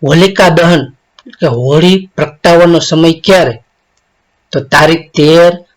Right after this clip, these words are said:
ત્રણ બે હજાર પચીસ ને ગુરુવારના રોજ પૂનમ પ્રારંભ દસ છત્રીસ અને એક કલાકે. તારીખ ચૌદ ત્રણ બે હજાર પચીસ ને શુક્રવારના રોજ પૂનમ સમાપ્ત બાર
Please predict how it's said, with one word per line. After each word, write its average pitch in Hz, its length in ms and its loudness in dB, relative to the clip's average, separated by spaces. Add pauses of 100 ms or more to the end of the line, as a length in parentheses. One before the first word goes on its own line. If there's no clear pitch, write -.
ત્રણ 156 400 2 (320)
બે 156 120 2 (120)
હજાર 151 260 0
પચીસ 151 640 -4 (360)
ને 190 140 2
ગુરુવારના 202 760 2
રોજ 175 140 2 (240)
પૂનમ 196 360 0 (100)
પ્રારંભ 180 420 2 (1160)
દસ 175 360 0 (180)
છત્રીસ 175 520 -4
અને 165 120 -2
એક 180 280 -4
કલાકે. 135 480 -2 (760)
તારીખ 151 260 0
ચૌદ 165 340 0 (100)
ત્રણ 170 300 2 (320)
બે 147 180 -2
હજાર 143 280 2
પચીસ 165 360 -2
ને 156 80 2
શુક્રવારના 160 680 0
રોજ 160 240 2 (600)
પૂનમ 185 340 2
સમાપ્ત 180 580 -2 (800)
બાર 160 400 0